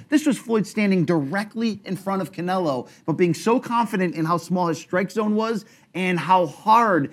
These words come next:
his counter shots would be that he disciplined Canelo, frustrated him, and Big Red had nothing. Now, Luke, when I rewatch it, there's actually better sequences than you remember. There's actually better sort of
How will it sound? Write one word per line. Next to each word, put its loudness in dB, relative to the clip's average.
his -2
counter -6
shots -4
would -2
be 2
that 0
he 2
disciplined -2
Canelo, -4
frustrated -2
him, 0
and 0
Big 0
Red 2
had -6
nothing. -4
Now, -4
Luke, 0
when -4
I 0
rewatch -2
it, -8
there's -6
actually -4
better -2
sequences -6
than -6
you -6
remember. -10
There's -6
actually -4
better 0
sort -4
of -4